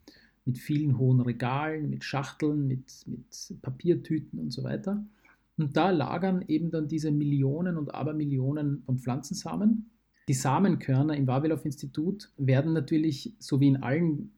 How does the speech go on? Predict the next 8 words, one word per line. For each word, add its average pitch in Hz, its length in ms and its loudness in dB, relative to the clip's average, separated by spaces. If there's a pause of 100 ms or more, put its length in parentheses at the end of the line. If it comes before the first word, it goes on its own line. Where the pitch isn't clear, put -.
anderen 147 360 4
großen 135 400 0
Biobanken 139 540 0
der 127 140 2
Welt, 135 500 -2
immer 147 240 2
wieder 147 200 2
erneuert. 127 640 0